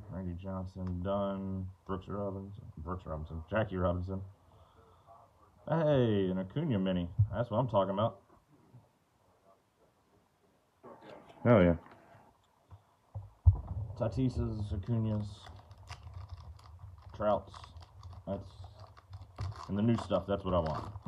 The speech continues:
<laughs> As well as some of the White Sox as well. Joe Mauer, Willie Mays, there's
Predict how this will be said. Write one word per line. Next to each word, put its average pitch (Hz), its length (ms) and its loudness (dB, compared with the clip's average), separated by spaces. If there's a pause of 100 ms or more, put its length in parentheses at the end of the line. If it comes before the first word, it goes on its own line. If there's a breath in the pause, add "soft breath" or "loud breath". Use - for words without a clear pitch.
(140)
<laughs> - 320 -2 (1160)
As 95 60 -8
well 104 160 2
as 95 100 -2
some 95 100 -2
of 90 60 0
the 85 60 0
White 80 220 0
Sox - 380 -8
as 76 120 -10
well. - 240 -6 (920)
Joe 90 140 -4
Mauer, 90 460 0
Willie 95 180 2
Mays, 101 720 0 (880)
there's 85 340 -8